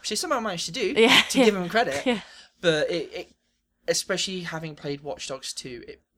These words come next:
Speaker 1: probably feels like that came at a cost of all the stuff you can get out the current P S four
Speaker 2: Yeah,
Speaker 1: hardware.
Speaker 2: exactly. And, and so, so I think a, a lot of people were, and you haven't played the first Watch Dogs, right?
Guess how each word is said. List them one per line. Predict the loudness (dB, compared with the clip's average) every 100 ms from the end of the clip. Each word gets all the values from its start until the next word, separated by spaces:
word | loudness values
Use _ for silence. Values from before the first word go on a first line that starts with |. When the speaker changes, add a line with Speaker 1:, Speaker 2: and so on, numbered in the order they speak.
| -20
Speaker 1:
probably | -14 -4 -4 -4 -10 -12
feels | -12 -10 -8 -10 -16 -12
like | -10 -10 -8
that | -8 -8
came | -18 -14
at | -16
a | -16
cost | -10 -10 -10 -10
of | -14 _ _ _ _ _ _
all | -2 -2 -4
the | -4
stuff | -4 -6 -8
you | -16
can | -18 -16
get | -8 -6 -6
out | -12 -18
the | -20
current | -18 -12 -10 -10 -12 _
P | -12 -12
S | -10
four | -4 2
Speaker 2:
Yeah, | 4 4 2
Speaker 1:
hardware. | -2 -4 -4
Speaker 2:
exactly. | -4 0 0 0 -8 -6
And, | -6 -2
and | 0 0 -2 -6 -8
so, | -6 -2 2 2
so | 2 2
I | 0
think | 0 -4
a, | -6 -8 -6
a | -2
lot | 2 8 6
of | 6
people | -6 -10 -6 -6
were, | -2 0 0 -2 -10 -20 -20 _ 2
and | 6
you | 6
haven't | 6 2
played | -2
the | -2
first | 0 0 0 -2 -2 -4 -10
Watch | -8 -6
Dogs, | -6 -6 -6
right? | -2 -2 -4